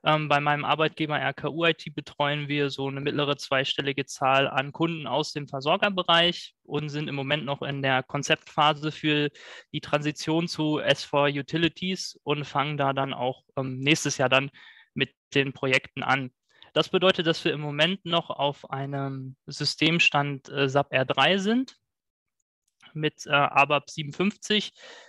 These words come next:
Das, ähm, schränkt natürlich so ein bisschen die Möglichkeiten ein, die wir haben. Das, ähm, äh, wird man dann gleich vielleicht auch sehen oder ich werde das an der einen oder anderen Stelle erwähnen.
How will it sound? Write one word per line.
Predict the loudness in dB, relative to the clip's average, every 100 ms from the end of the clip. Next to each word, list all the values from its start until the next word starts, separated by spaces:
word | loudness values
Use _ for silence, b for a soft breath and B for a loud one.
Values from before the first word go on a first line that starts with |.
| B 2
Das, | 6 6 2 -4
ähm, | 2 2 2 -4 -6
schränkt | -2 0 0
natürlich | -2 0 -2
so | -4
ein | -4
bisschen | -4 0 -2 0
die | -4
Möglichkeiten | -2 -2 -2 -6 -4 0 0 0 0
ein, | 2 2 0 -8 _ _ _ _
die | -12 -2
wir | -2 2
haben. | 4 4 2 -4 _ _ _ _ _ _
Das, | -8 -6 -10 -10 -2
ähm, | 0 0 -6 -12 -14 -14 -20
äh, | -8 -6 -6 0
wird | 2 4
man | 4
dann | 4
gleich | 4 2
vielleicht | 2 2 2
auch | 2
sehen | 4 4
oder | 4
ich | 2
werde | 2 2
das | 0
an | 0
der | 0
einen | 0
oder | 0 -2
anderen | -4 -4
Stelle | -2 0
erwähnen. | 0 2 2 0